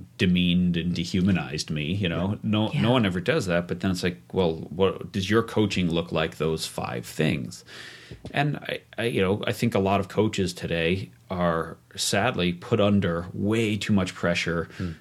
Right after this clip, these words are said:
Speaker 1: to win instead of develop players, um, to only play the kids you're gonna help them win versus let everyone play. And, and again, this is not about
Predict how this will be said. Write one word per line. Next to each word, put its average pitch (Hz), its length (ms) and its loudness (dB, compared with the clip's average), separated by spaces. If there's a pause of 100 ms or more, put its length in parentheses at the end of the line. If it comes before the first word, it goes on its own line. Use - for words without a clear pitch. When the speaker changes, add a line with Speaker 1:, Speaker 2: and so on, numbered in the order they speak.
(140)
Speaker 1:
to 107 100 2
win 90 360 4
instead 85 360 0
of 85 160 -6
develop 82 480 0
players, 78 640 -4 (320)
um, 80 480 -2 (280)
to 85 440 2
only 92 240 2
play 92 240 2
the 87 80 -2
kids 87 320 -2
you're 87 80 0
gonna 82 140 -2
help 85 280 -2
them 87 120 0
win 87 260 4
versus 85 440 -2
let 82 180 0
everyone 80 420 0
play. 78 540 -2 (400)
And, 104 180 0
and 104 140 2
again, 87 360 2
this 113 200 2
is 127 100 0
not 98 240 2
about 82 460 -2